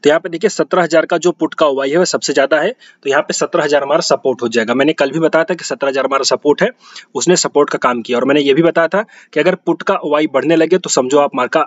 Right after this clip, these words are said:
आपका market ऊपर रहेगा। Exact वही रहा, Market थोड़ा सा साइडवेज था, but ultimately आप अगर bullish position में रहे होंगे तो आपको profit मिला होगा। ओके,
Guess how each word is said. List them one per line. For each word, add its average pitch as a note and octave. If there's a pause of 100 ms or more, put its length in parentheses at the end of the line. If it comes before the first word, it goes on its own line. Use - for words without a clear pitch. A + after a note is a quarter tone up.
आपका G3
market C3
ऊपर B2+
रहेगा। C#3+ (380)
Exact D#3
वही C3+
रहा, D#3 (320)
Market D#3+
थोड़ा E3
सा F3+
साइडवेज D#3
था, G3+
but F3+
ultimately E3+
आप D#3
अगर D3+
bullish D3+
position C#3
में B2+
रहे B2+
होंगे E3 (340)
तो C3
आपको C#3
profit D3+
मिला B2+ (220)
होगा। G#2 (360)
ओके, D3+